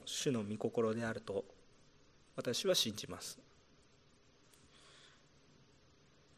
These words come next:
このままじゃダメだったから、一度崩されます。新しい形に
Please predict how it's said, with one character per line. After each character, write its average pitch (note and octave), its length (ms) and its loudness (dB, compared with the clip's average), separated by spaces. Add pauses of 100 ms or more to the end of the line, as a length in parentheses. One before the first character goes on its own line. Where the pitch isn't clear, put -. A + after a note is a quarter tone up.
(320)
こ - 140 2
の C#3+ 80 6
ま C#3+ 160 4
ま D3+ 140 6
じ B2+ 100 6
ゃ B2+ 100 8
ダ G#2+ 180 2
メ C3 120 4
だ G#2+ 80 4
っ - 20 -4
た - 160 -6
か - 140 0
ら、 - 60 -2 (2000)
一 - 220 -6
度 A#2+ 80 0
崩 G2+ 260 -4
さ G#2+ 120 -2
れ - 100 -4
ま - 140 -6
す。 - 240 -6 (4000)
新 D3 300 8
し C3+ 300 6
い F#2 80 -6
形 - 380 -8
に G#2 80 -12